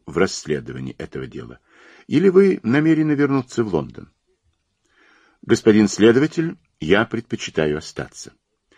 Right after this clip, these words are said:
Я не сумел прибыть вовремя, чтобы предотвратить смерть моего клиента, но я считаю своим долгом отыскать убийцу. Следователь поклонился.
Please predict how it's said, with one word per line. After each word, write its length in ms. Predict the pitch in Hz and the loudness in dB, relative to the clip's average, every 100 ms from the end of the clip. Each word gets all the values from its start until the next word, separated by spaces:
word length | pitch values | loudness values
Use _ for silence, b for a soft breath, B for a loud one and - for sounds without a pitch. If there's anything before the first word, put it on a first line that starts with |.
| b b b | b b b
Я 360 | 92 147 135 - | 0 2 2 0
не 160 | 110 | -2
сумел 520 | - 110 120 110 92 | 0 2 4 4 2
прибыть 480 | - - 98 113 - | -2 -4 0 0 2
вовремя, 480 | 156 151 82 67 65 | 4 4 2 -4 -10
чтобы 520 | - 80 71 78 69 | -4 -2 0 0 -2
предотвратить 680 | - 90 92 - 101 - - | -4 -2 0 0 -2 -2 -14
смерть 500 | - 76 64 _ - b b b b - | -8 -8 -8 _ -20 b b b b -12
моего 320 | 73 65 64 | -8 -8 -10
клиента, 560 | - 80 69 64 - - | -4 -4 -4 -8 -20 -20
но 160 | 64 | -16
я 240 | 65 67 95 | -8 -4 -4
считаю 400 | - 110 101 110 | -4 -2 0 0
своим 300 | - 104 78 | 0 -2 2
долгом 480 | 82 95 101 110 - _ _ _ | 2 2 0 -4 -8 _ _ _
отыскать 600 | 90 - - - 110 - | -12 -10 -10 -4 -4 -6
убийцу. 460 | 64 65 - - - _ _ _ _ _ _ _ _ _ _ _ _ _ _ _ - | -16 -18 -18 -20 -20 _ _ _ _ _ _ _ _ _ _ _ _ _ _ _ -18
Следователь 800 | - - - 104 143 147 143 131 | -14 -6 2 4 4 0 -2 -6
поклонился. 760 | - - 87 69 64 - - | -8 -8 -6 -8 -12 -18 -20